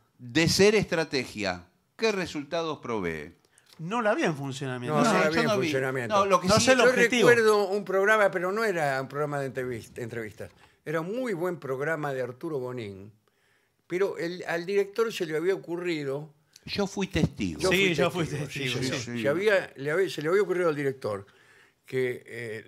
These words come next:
Speaker 3: los textos eran más penetrantes si Bonín los decía caminando.
Speaker 1: Sí.
Speaker 3: Entonces lo ponía, por ejemplo, alrededor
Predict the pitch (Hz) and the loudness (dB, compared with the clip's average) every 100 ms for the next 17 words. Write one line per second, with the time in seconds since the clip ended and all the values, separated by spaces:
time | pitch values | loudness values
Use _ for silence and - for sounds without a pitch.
0 | 101 104 135 135 - 208 202 - 175 170 | -20 -12 -10 -10 -2 -2 -2 -4 -2 -2
1 | 147 156 143 170 160 151 143 139 175 180 | -4 -8 -6 -8 -6 -6 -6 -2 -2 -2
2 | 151 170 - _ _ - 143 139 147 156 | -4 -8 -8 _ _ -8 -6 -4 -4 -2
3 | 180 180 160 135 131 151 147 - 120 123 | -2 -2 -2 0 0 0 -4 -4 -8 -8
4 | 117 92 90 82 80 _ _ - 107 98 | -8 -10 -14 -16 -18 _ _ -10 -6 -8
5 | - _ - 214 196 185 185 175 214 151 | -10 _ -8 -4 -2 -2 -2 -2 -2 -4
6 | 147 190 190 147 151 156 170 202 202 208 | -4 -4 -2 -2 -2 -2 0 2 2 2